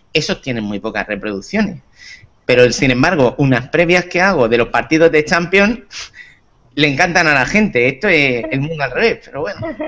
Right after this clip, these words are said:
Alex, ¿secretamente te ves los vídeos de los partidos de Champions o qué?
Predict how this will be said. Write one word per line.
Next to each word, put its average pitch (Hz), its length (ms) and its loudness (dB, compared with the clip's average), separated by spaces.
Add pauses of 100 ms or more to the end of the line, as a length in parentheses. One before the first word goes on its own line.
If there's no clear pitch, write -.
(2000)
Alex, 151 460 0 (340)
¿secretamente 156 880 0
te 139 100 2
ves 131 320 4
los 120 140 -2
vídeos 135 280 -2
de 123 60 -6
los 120 120 -6
partidos 120 360 -4
de 113 120 -6
Champions 147 400 -8
o 110 60 -8
qué? 110 140 -8